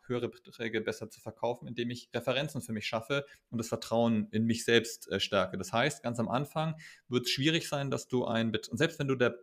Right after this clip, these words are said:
absolute Experte bist, aber noch nie richtig gut verkauft hast, wird's schwer für dich sein, irgendwie dreitausend, sechstausend Euro oder zwölftausend Euro für dein Programm zu verlangen. Warum?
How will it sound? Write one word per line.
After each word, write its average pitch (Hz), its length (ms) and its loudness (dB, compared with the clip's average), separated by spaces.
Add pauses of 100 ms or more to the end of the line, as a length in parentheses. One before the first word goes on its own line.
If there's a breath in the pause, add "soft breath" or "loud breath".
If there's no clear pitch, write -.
(120)
absolute 131 460 2
Experte 123 400 0
bist, 110 220 -4
aber 110 80 -2
noch 104 80 0
nie 123 140 -2
richtig 123 240 -8
gut 123 120 -6
verkauft - 400 -4
hast, 135 260 -6
wird's 113 140 -4
schwer 123 220 0
für 127 100 -4
dich 117 160 -4
sein, 117 160 -2
irgendwie 113 320 -4
dreitausend, 120 560 -2
sechstausend 113 480 -2
Euro 110 240 -4
oder 107 140 -2
zwölftausend 113 500 0
Euro 104 160 -4
für 113 100 -8
dein 110 120 0
Programm 123 320 -4
zu 127 100 -14
verlangen. 120 460 -4 (340 loud breath)
Warum? 123 460 0